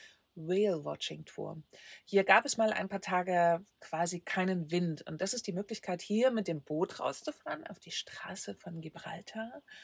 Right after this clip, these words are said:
um Wale zu beobachten. Jetzt gerade ist die Zeit, wo hier Orcas und Buckelwale durchschwimmen und man kann sie auf ihrer Reise beobachten.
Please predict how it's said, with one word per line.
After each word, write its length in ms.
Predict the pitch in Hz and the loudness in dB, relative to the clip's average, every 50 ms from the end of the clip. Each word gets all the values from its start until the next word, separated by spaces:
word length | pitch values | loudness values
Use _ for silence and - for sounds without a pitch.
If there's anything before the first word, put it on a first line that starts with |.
| - - - - - - - _ _ _ | -20 -20 -20 -20 -20 -20 -20 _ _ _
um 520 | - 196 202 208 208 214 214 214 214 220 214 _ _ _ _ _ _ - | 2 4 6 6 6 6 6 6 4 2 -2 _ _ _ _ _ _ -12
Wale 340 | 170 160 160 190 190 202 190 | -6 0 2 4 4 4 2
zu 140 | - - 165 | 0 -4 -8
beobachten. 580 | 175 - 151 - - - - - - 185 - _ _ | -8 -10 -10 -12 -14 -16 -18 -16 -18 -18 -18 _ _
Jetzt 340 | - 190 202 233 254 - - | -4 0 2 2 2 2 0
gerade 440 | - 233 196 180 185 190 190 190 180 | 0 0 0 2 2 2 2 2 0
ist 360 | - 190 190 185 - - - | 0 -2 -2 -2 -2 -2 -2
die 140 | 190 180 - | -4 -2 -2
Zeit, 540 | - - 185 180 175 180 180 180 175 - 180 | -2 0 2 2 2 2 2 0 -2 -4 -8
wo 400 | 170 170 175 175 175 175 175 180 | -6 -2 -2 0 0 0 -2 -4
hier 600 | 175 - - 190 190 196 202 202 214 226 - - - - - - - - - - - _ _ - | -6 -4 -2 0 2 2 2 2 0 -4 -6 -10 -14 -18 -20 -18 -18 -20 -20 -20 -20 _ _ -4
Orcas 800 | 185 175 185 185 - - - 214 214 220 226 233 226 - - - - | -4 -2 -2 -4 -6 -6 -4 -2 -2 -2 -2 -4 -6 -8 -10 -6 -2
und 280 | 220 208 196 - _ _ | 0 0 0 -2 _ _
Buckelwale 680 | 220 233 - - 196 165 143 135 139 135 135 139 143 147 | -4 -2 -2 -2 -4 -4 -4 -4 -6 -6 -6 -6 -6 -8
durchschwimmen 960 | - - - - 135 - - - - - - 151 143 143 143 143 143 - - - | -8 -10 -10 -10 -8 -8 -8 -8 -8 -6 -6 -6 -6 -6 -8 -10 -12 -14 -10 -8
und 240 | - 170 160 - 170 | -6 -6 -6 -6 -6
man 180 | 165 160 156 | -6 -6 -6
kann 240 | - - 175 175 185 | -6 -6 -4 -4 -2
sie 260 | 190 202 220 233 254 | -2 -2 -4 -4 -4
auf 160 | - 269 - - - | -4 -6 -8 -8 -8
ihrer 300 | 214 196 196 190 175 147 | -6 -4 -4 -4 -4 -4
Reise 420 | 143 143 156 165 165 170 170 170 _ _ _ _ _ _ _ _ - | -6 -4 -6 -6 -4 -6 -6 -6 _ _ _ _ _ _ _ _ -10
beobachten. 600 | - - - 160 143 - - - - _ - - | -8 -8 -8 -8 -8 -10 -14 -16 -18 _ -20 -20